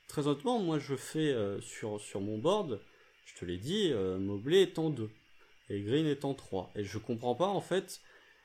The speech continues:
il y a une hype parce que, euh, Green est un joueur flashy, euh, parce que il a du swag, et je trouve que si tu te concentres uniquement sur un point de vue basket et que tu mets, entre guillemets, le hors-terrain, alors oui,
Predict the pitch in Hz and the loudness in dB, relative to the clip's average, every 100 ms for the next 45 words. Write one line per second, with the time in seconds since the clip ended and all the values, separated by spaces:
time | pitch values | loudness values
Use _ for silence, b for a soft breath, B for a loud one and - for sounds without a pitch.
0 | - 107 135 151 170 240 240 147 139 - | 0 4 6 6 6 4 2 0 0 0
1 | 180 180 143 131 117 156 185 127 120 113 | 4 6 6 6 4 4 4 2 0 -2
2 | 117 123 - 131 113 - 196 208 170 127 | 0 -2 -2 0 0 0 0 4 4 2
3 | - - 139 131 120 107 104 104 - 185 | -4 -8 -2 0 0 0 0 -2 -4 2
4 | 214 160 110 120 - 208 202 - 139 139 | 2 2 -2 -6 -2 -2 -2 0 0 0
5 | B B - - 147 151 - 160 170 175 | B B -10 -6 -6 -6 -4 -2 0 0
6 | 180 220 233 214 220 202 - 104 107 151 | 0 2 2 2 2 2 0 -2 0 0
7 | 151 160 147 143 175 165 113 - 117 127 | 0 0 0 0 -2 0 -2 -4 -2 2
8 | 143 - 123 110 127 135 113 - - 120 | 2 0 -6 -2 0 2 2 0 0 2
9 | 190 147 95 - 156 143 | 4 2 0 0 -2 -2